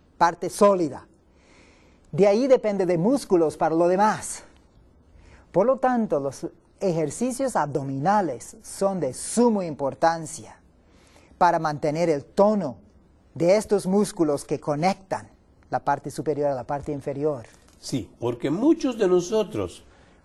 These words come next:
Speaker 2: andamos por el mundo portando lo que llamamos una llanta Michelin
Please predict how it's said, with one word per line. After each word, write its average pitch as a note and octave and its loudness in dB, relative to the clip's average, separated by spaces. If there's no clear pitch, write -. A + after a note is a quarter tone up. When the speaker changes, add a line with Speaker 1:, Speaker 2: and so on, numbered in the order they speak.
Speaker 2:
andamos G3 0
por D3 0
el B2+ -2
mundo F3+ -4
portando D3+ 0
lo C3 -6
que C#3 -2
llamamos F3+ 2
una F3 2
llanta E3+ 0
Michelin A#2+ -4